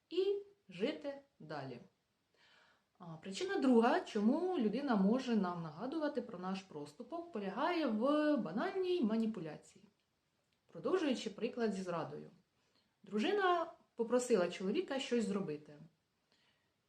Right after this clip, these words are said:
Він відмовився. Ну, або ж погодився, ну, не уточнив, на який саме рік він зробить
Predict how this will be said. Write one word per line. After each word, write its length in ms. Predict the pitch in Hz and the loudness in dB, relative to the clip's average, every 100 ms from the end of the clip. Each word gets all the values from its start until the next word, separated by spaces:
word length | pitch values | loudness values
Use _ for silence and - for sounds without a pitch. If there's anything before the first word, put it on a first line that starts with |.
| _ - | _ -6
Він 380 | 240 440 403 - - _ _ _ _ 208 | 2 4 2 -2 -12 _ _ _ _ -4
відмовився. 760 | 302 240 160 143 139 - - - _ _ _ _ | 4 6 6 2 -8 -16 -20 -20 _ _ _ _
Ну, 120 | 370 494 - | -2 -2 0
або 220 | 202 247 | 6 6
ж 120 | - | 6
погодився, 760 | 220 277 453 349 - 294 285 311 | 2 4 4 2 0 2 2 6
ну, 160 | 453 392 | 6 6
не 180 | 320 | 6
уточнив, 1000 | 294 254 196 214 254 311 294 247 247 233 | 4 2 -2 2 4 4 2 4 6 8
на 120 | 233 | 8
який 520 | 214 208 220 214 - - | 8 4 4 2 0 -8
саме 340 | - 180 175 180 | -2 -2 -2 -2
рік 460 | 185 247 294 - - 180 | 4 4 4 -2 -16 -14
він 420 | 165 180 190 190 - _ | -4 2 2 2 -6 _
зробить 640 | 165 147 156 147 147 - | -18 -6 -2 -2 -4 -10